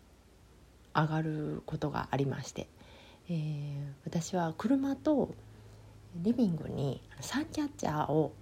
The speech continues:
ぶら下げてるんですけれども、サンキャッチャーってご存知ですかね。なんかクリスタルの、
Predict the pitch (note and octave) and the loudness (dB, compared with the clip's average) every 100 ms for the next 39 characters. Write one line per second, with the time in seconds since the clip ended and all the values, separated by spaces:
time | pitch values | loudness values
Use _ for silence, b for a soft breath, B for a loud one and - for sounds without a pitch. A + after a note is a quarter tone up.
0 | - - - - E3+ - E3 C#3+ C#3 C#3 | -20 -20 -10 0 0 0 -4 -4 -4 -4
1 | C#3 C#3 - - D3 D3 G3 F3+ - F#3 | -4 -6 -8 -6 -4 0 2 0 0 -2
2 | F3 E3 - - - - C#3+ D#3+ D3+ C#3+ | 0 -2 -4 -8 -6 -6 -4 -2 -2 -4
3 | B2 C#3 - D#3 F3 E3 D#3 D#3 - - | -8 -10 -8 0 0 0 -4 -6 -10 0
4 | F#3 F3+ - - - G#1+ - - - - | 0 0 -2 -6 -4 -8 -8 -12 -16 -14
5 | - E3+ G3 E3 | -4 0 0 -2